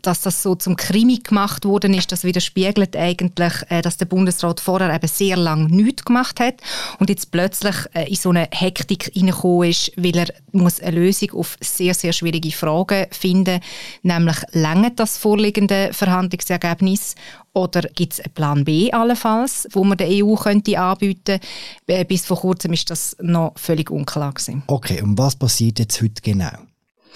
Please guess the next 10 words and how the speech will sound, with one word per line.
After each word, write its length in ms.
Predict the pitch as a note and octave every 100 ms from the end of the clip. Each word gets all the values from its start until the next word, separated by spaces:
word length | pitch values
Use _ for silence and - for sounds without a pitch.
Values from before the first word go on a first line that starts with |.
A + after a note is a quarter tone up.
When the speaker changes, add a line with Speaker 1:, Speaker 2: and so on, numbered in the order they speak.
| - - - - - -
Speaker 1:
Heute 220 | A#3 -
geht's 240 | - F#3 -
jetzt 220 | F3 -
darum, 280 | F#3 G3 F#3+ F#3+
dass 200 | F3+ -
unser 240 | F3 F3
Bundespräsident, 1040 | E3 G3+ C#4+ - A#3 A#3 A#3 G#3+ A#3 A#3+
der 80 | F3
Guy 240 | E3+ F3+ E3+
Parmelin, 760 | E3+ F#3 A3 G#3+ G3+ G3+